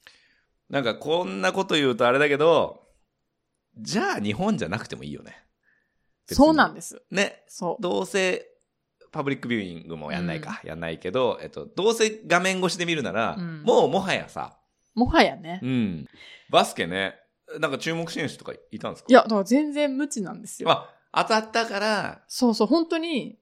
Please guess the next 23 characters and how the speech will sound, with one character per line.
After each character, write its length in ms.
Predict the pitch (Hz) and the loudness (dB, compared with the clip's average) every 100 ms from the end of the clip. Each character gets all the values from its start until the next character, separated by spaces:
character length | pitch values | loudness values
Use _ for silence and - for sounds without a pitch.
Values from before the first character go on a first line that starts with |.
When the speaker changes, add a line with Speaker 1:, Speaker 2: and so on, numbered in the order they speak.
| _ | _
Speaker 2:
し 120 | - | -6
か 120 | - 254 | 0 2
も 140 | 214 | 2
当 60 | 202 | 2
た 120 | 330 | 0
っ 80 | 339 | 0
た 80 | 427 | -4
の 100 | 302 | -4
私 360 | - 403 - 381 | -4 -4 -4 -2
じ 60 | |
ゃ 60 | 269 | -2
な 120 | 196 | -4
く 100 | - | -10
て、 420 | - 180 156 - _ _ _ _ _ | -4 -2 -2 -6 _ _ _ _ _
私 280 | 220 320 - | -4 -2 -2
家 180 | - 453 | -2 6
族 240 | 480 - | 6 6
総 300 | 220 254 277 | -2 -4 -2
出 160 | 262 285 | -2 -2
で 460 | 240 302 202 - - _ | 0 2 0 -2 -16 _
チ 120 | - | -8
ケ 120 | - | -4
ッ 60 | 269 | -4